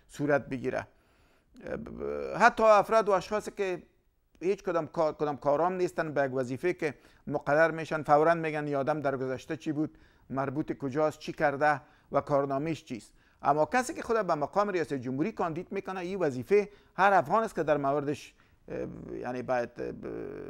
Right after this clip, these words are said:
معلومات حاصل کنه در مورد گذشتهش، در مورد این که این آدم چی گذشته‌ای داشته، کارنامه‌اش چی بوده، اه،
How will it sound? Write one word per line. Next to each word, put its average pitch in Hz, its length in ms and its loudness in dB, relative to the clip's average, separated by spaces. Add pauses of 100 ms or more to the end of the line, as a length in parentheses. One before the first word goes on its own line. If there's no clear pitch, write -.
(640)
معلومات 151 540 8
حاصل 165 260 2
کنه 151 300 -4 (380)
در 147 140 4
مورد 147 280 2
گذشتهش، 131 580 -2
در 131 180 -4
مورد 135 320 -2
این 156 100 -4
که 151 240 -4 (360)
این 131 180 -4
آدم 135 560 -2 (400)
چی 151 160 -6
گذشته‌ای 135 480 -2
داشته، 170 360 -2
کارنامه‌اش 131 640 -4
چی 175 100 -8
بوده، 156 220 0
اه، 131 100 -4